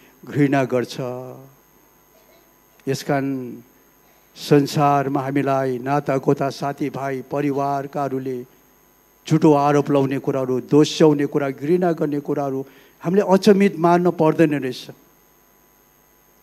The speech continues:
परमेश्वरको वचनमा नै प्रभुले हामीलाई यी कुराहरू बताउनु भएको छ। किन यो हुन्छ? हामी अन्धकारको राज्यबाट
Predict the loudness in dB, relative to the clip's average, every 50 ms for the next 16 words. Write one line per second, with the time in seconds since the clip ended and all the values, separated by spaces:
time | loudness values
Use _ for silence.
0 | _ -4 -2 -2 -2 -4 -4 -4 -4 -4 -2 -2 -2 0 2 2 2 2 4 4
1 | 4 6 6 6 6 6 6 6 4 0 -4 -10 -14 -20 -20 _ _ _ _ _
2 | _ _ _ -4 -2 0 2 0 0 0 -4 -4 -4 -2 -2 -2 -2 -2 -2 -2
3 | -2 -2 -4 -6 -8 -12 -20 _ _ _ _ _ _ _ _ _ _ _ _ _
4 | _ _ _ _ _ _ -6 -6 -4 0 0 0 0 0 -2 -2 -2 -2 -2 -4
5 | -6 -10 -14 -20 -20 -10 -8 -8 -6 -4 -4 -4 -4 -4 -6 -6 -8 -10 -10 -10
6 | -12 -16 -16 -18 -20 -20 -20 _ _ _ _ _ _ _ _ _ _ _ _ _
7 | _ _ _ _ _ _ _ _ _ _ _ _ _ _ _ _ _ _ _ _
8 | _ _ _ _ _ _ _ _ _ _ _ -2 2 4 4 6 6 6 6 6
9 | 6 2 2 0 0 0 0 0 -2 -6 -10 -16 -20 -20 _ _ _ _ _ _
10 | _ _ _ _ _ _ _ _ -10 -8 -6 -4 -4 -4 -6 -6 -8 -8 -6 -6
11 | -8 -6 -4 -4 -4 -2 -2 -4 -4 -6 -6 -4 -4 -4 -4 -4 -6 -8 -10